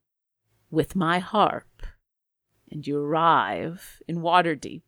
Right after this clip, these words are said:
and you give it to her, you let me know,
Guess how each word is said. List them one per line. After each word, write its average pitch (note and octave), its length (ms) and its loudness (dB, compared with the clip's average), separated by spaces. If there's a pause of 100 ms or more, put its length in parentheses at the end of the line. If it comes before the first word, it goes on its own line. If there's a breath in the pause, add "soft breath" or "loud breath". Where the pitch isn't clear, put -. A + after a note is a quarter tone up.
(480)
and D#3+ 160 -18
you D3 80 -20 (120)
give G#3 240 4
it - 500 -6 (440)
to C4+ 280 0 (100)
her, - 440 -6 (460)
you F#3+ 160 -4
let G#3+ 240 2
me B3 140 -2
know, G3 540 -4